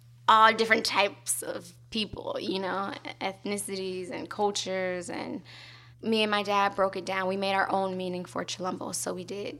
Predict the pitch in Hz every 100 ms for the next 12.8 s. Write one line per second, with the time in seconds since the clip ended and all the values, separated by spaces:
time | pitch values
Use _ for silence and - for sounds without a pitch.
0 | - - - 196 180 - - - - -
1 | - - - - 226 190 - - - -
2 | - 196 190 185 180 180 190 190 - -
3 | - - - - - 202 196 196 196 -
4 | - - - - - - 190 - - -
5 | 220 202 185 185 196 196 - - - -
6 | - - - 196 190 185 - 196 185 185
7 | 226 - 185 185 - 190 180 175 175 -
8 | 190 185 190 190 185 190 190 190 185 -
9 | 185 190 185 185 185 - 190 180 185 208
10 | 196 196 - - - - - - - -
11 | - - - - - - - - - -
12 | - - - 214 202 196 202 208